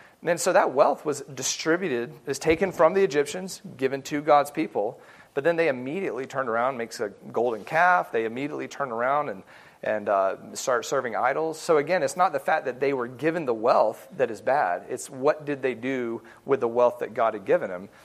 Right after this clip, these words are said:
And this is l-, later on in Haggai, he's basically saying, "You know, I blessed you.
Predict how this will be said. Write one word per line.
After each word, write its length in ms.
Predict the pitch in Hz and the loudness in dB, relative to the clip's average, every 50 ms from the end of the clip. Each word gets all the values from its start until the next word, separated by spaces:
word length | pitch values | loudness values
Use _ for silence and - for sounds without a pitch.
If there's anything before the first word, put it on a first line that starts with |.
| - _ - | -20 _ -8
And 160 | 120 120 127 | -6 -2 0
this 160 | 143 139 - | 0 0 0
is 220 | 147 131 123 - - | -2 -4 -4 -6 -10
l-, 120 | 131 - - | -10 -10 -10
later 380 | - 127 131 147 160 135 123 123 | -6 0 2 2 4 4 4 6
on 320 | 139 160 143 110 110 113 | 6 6 4 4 0 -4
in 100 | 120 117 | -8 -10
Haggai, 400 | 110 123 135 160 170 117 104 107 | -6 -4 -2 -2 0 0 -2 -2
he's 140 | 117 131 123 | -4 -6 -4
basically 360 | 120 131 135 131 - 131 117 | -2 -2 -2 -2 -6 -8 -10
saying, 420 | 104 - 151 - 196 131 101 107 104 - - - - - - - | -6 -4 -4 -4 -4 -6 -8 -10 -14 -18 -20 -20 -20 -20 -10 -4
"You 80 | 165 | 0
know, 60 | 151 | 0
I 40 | 123 | 2
blessed 380 | 110 110 127 165 214 - - - | 4 6 6 6 6 4 -2 -8
you. 240 | 101 90 90 127 | -8 -10 -10 -10